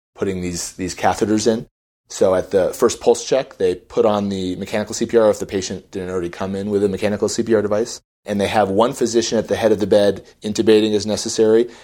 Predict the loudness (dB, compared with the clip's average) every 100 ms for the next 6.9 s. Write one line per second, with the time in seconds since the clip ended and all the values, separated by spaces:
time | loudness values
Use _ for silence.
0 | _ -6 -4 -4 -6 -6 -6 -4 -4 0
1 | 2 2 0 -4 -6 -4 -8 -8 -8 -8
2 | -8 0 0 2 2 4 2 -2 _ _
3 | _ 0 4 4 2 -4 -6 -6 0 2
4 | 2 -2 -10 _ _ _ -8 -2 0 0
5 | -2 -2 -2 0 0 2 4 4 4 2
6 | -2 -4 -4 0 2 2 0 -4 -8